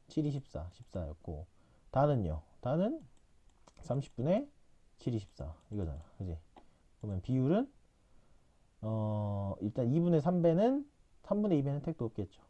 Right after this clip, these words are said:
답은 삼 번이 되겠습니다. 이렇게. 자, 어, 좀 어려운 문제 맞습니다. 어려운 문제 맞아요. 그런데, 어, 이 정도 수준까지 본인이 할 줄 안다, 잘한다 그러면은 요 단원에서 솔직히 말해서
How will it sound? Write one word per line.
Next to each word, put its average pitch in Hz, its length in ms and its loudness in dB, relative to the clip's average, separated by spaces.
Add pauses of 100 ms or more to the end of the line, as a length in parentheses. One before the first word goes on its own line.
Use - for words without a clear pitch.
(840)
답은 98 220 -10
삼 143 240 -8
번이 147 280 -6 (120)
되겠습니다. - 460 -20 (360)
이렇게. 85 160 -8 (840)
자, 127 140 2 (360)
어, 113 460 0
좀 151 120 4
어려운 170 360 10
문제 151 200 4
맞습니다. 98 580 0 (100)
어려운 110 160 0
문제 101 160 -2
맞아요. 76 340 -4
그런데, 180 400 10 (680)
어, 98 720 6 (460)
이 131 100 2
정도 180 340 12
수준까지 151 1000 12
본인이 143 280 8
할 185 200 12
줄 117 140 10
안다, 101 420 8 (160)
잘한다 117 640 2
그러면은 110 440 -2 (540)
요 107 100 6
단원에서 123 640 2 (100)
솔직히 127 260 2
말해서 98 520 -4